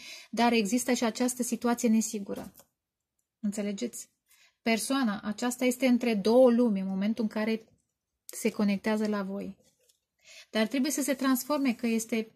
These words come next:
acea broscuță care se transformă în prinț. Da?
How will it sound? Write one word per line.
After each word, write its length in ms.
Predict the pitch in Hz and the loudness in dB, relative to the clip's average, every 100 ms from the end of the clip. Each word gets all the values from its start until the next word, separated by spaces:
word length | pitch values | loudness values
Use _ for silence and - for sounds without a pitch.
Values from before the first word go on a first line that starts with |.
| _ | _
acea 280 | 233 240 285 | -8 -4 -2
broscuță 500 | 277 269 311 269 202 | -2 -4 -8 -6 -6
care 260 | 214 240 262 | -2 -2 -2
se 120 | 226 | -4
transformă 520 | 220 208 - 220 233 | -4 -6 -4 -2 0
în 100 | 254 | 0
prinț. 440 | 285 311 220 190 - - _ _ - _ | -2 -4 -4 -6 -14 -18 _ _ -20 _
Da? 320 | - 202 226 | -10 -8 -8